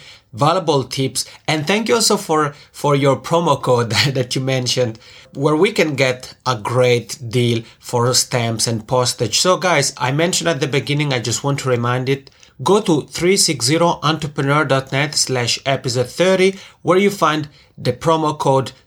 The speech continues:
to stamps dot com. You find the show notes with everything Jordan and I have mentioned, and you also find the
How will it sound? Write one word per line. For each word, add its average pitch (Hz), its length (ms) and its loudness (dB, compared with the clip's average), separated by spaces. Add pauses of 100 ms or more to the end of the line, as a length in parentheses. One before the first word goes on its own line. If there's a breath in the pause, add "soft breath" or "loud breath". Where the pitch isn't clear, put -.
(140)
to 117 120 -6
stamps 127 380 -2
dot 110 240 -4
com. 165 280 2
You 135 120 0
find 120 240 -4
the 107 40 -4
show 156 280 2
notes 143 260 0
with 127 160 -2
everything 120 540 -2
Jordan 147 340 2
and 139 140 2
I 127 60 0
have 110 120 -4
mentioned, 151 580 -2
and 208 140 2
you 208 120 2
also 170 260 0
find 131 340 -2
the 120 240 2